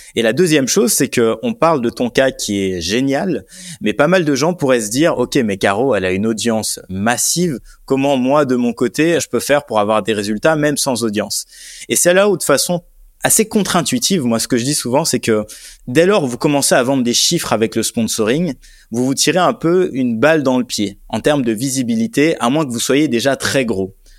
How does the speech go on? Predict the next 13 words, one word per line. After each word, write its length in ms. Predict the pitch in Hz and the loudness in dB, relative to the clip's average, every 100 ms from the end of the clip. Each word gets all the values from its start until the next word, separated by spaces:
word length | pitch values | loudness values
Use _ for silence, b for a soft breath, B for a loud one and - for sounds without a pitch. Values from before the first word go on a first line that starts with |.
| b b - | b b -4
Pourquoi ? 320 | - - 214 | 0 0 2
Parce 160 | 139 | 0
que 80 | - | 0
souvent, 300 | 127 156 190 | -2 -2 -2
on 80 | 175 | 0
va 120 | 120 | 0
vous 140 | 117 131 | 0 0
mettre 240 | - - | 0 0
en 80 | 135 | -4
comparaison 640 | 131 123 117 113 120 170 | -2 0 2 2 0 0
avec 300 | 120 117 151 | 0 0 2
de 80 | 123 | 2
l'advertising. 800 | 123 127 135 - 123 120 104 104 | 0 0 0 0 -2 -2 -4 -6